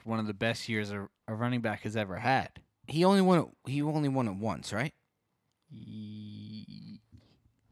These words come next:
Speaker 2: I believe so. I think only, there's only a handful of guys who only won it once. But I,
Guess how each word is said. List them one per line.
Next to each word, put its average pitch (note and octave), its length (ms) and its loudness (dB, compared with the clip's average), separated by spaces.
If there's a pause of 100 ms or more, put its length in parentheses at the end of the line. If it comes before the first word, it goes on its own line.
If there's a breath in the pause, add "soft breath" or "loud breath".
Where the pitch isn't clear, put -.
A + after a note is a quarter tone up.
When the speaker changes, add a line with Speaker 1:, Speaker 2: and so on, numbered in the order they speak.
(400)
Speaker 2:
I G2 60 -6
believe G2 320 -6
so. - 300 -10
I A2+ 60 -14
think A#2 220 -6
only, G#2 280 -4
there's G2 160 -8
only A2 140 -2
a F2+ 40 -6
handful G#2+ 520 -6
of F#2 80 -6
guys F2 260 -2
who F2 80 -4
only F2 240 -4
won F2 200 -4
it B1+ 100 -8
once. D#2 300 -6
But - 180 -4
I, - 180 -4